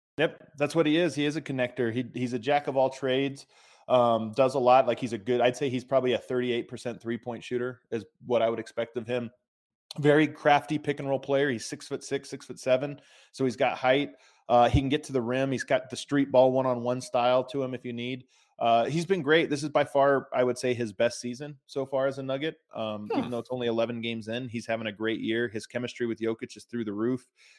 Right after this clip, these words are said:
Speaker 1: Uh, they've been playing together for seven years now, so that should be, their chemistry better be great. Uh, and he's been great. He had a really bad game against the Hawks, so I'm curious to see if he bounces back, 'cause he hasn't had a lot of bad games this year. Um, but he did have, he is coming off of a bad one,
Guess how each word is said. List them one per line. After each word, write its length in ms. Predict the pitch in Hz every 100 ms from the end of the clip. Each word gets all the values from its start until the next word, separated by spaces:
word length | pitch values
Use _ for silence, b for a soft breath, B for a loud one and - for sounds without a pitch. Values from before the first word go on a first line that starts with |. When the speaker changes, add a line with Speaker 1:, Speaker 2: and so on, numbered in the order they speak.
| _
Speaker 1:
Uh, 220 | - 104 104
they've 180 | 117
been 120 | 120 104
playing 240 | 110 107
together 260 | 104 104 101
for 140 | 101
seven 320 | - 113 110
years 240 | 101 101 104
now, 140 | 107
so 160 | 107 101
that 100 | -
should 180 | 117
be, 200 | 104 95 _
their 160 | 104 98
chemistry 380 | - 110 - 98
better 220 | 110 117
be 120 | 98
great. 320 | 98 104 110 _ _ _ _ _ -
Uh, 260 | 131 131 170
and 100 | 165
he's 160 | 190
been 160 | 185 165
great. 360 | 156 190 -
He 100 | 131
had 100 | 180
a 40 | 170
really 220 | 180 208
bad 300 | 190 185 135
game 420 | 156 170 156 131 -
against 280 | 143 151 143
the 80 | 110
Hawks, 480 | 147 180 - - -
so 480 | - 131 123 123 120
I'm 160 | 123 117
curious 340 | - 156 151
to 120 | - 123
see 220 | 131 123
if 120 | 117
he 100 | 120
bounces 420 | 117 120 117 104
back, 240 | - 131 131
'cause 80 | 110
he 60 |
hasn't 280 | 117 131 101
had 140 | 123
a 40 | 127
lot 260 | 107 117
of 80 | 131
bad 240 | 104 107 104
games 240 | 110 104
this 200 | 101 -
year. 260 | 123 113 - _ _ _ _
Um, 380 | 110 110 104 104
but 100 | 117
he 100 | 117
did 120 | 123
have, 200 | 117 107
he 180 | 107 123
is 100 | 127
coming 300 | - 113 107
off 160 | 101 101
of 100 | 98
a 60 |
bad 240 | 92 101 104
one, 260 | 101 98